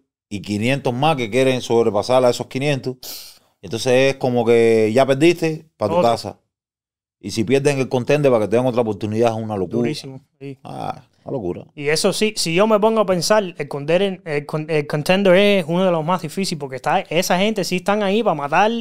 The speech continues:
Speaker 2: porque es pa-
Speaker 1: Ah, pero, eh, eh, todo, eh, acuérdate como te dije, todo es un negocio.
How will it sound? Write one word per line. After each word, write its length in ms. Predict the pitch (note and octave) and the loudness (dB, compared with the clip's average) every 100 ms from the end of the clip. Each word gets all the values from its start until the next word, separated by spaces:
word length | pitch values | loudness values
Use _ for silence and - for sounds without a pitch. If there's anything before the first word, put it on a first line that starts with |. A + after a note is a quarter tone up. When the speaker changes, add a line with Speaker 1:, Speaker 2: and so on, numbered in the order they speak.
| A3+ _ _ - | -10 _ _ -16
Speaker 2:
porque 320 | C3+ C#3 D3+ | -8 -4 -2
es 40 | |
pa- 340 | D#3 F#3 F#3 D#3 | -2 0 4 4
Speaker 1:
Ah, 40 | B2 | 6
pero, 320 | A#2+ A#2+ A#2 | 4 4 4
eh, 440 | A2+ F2+ F2+ B1+ - _ | 0 -2 -4 -4 -12 _
eh, 200 | - G#2+ | -12 -8
todo, 380 | A2 D3 D3 B2 A2+ | -2 2 4 2 0
eh, 260 | A#2+ A#2+ | 0 2
acuérdate 300 | A2+ C3 C#3 | 2 2 2
como 160 | C3 A#2 | 2 2
te 80 | A#2+ | 2
dije, 320 | A2+ G#2 - _ | 2 -4 -20 _
todo 200 | G2+ G#2+ | -4 -2
es 40 | G2+ | -2
un 60 | |
negocio. 340 | F#2+ E2+ - | -6 -8 -10